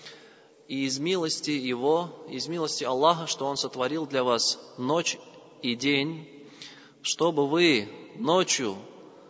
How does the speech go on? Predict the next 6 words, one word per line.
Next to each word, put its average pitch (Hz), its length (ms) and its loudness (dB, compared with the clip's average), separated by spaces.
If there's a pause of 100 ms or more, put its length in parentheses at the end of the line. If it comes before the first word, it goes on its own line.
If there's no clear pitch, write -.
(260)
успокаивались, 135 840 -2
отдыхали, 156 720 4 (440)
а 131 140 8
днем 208 380 4
же 202 120 4
вы 214 320 6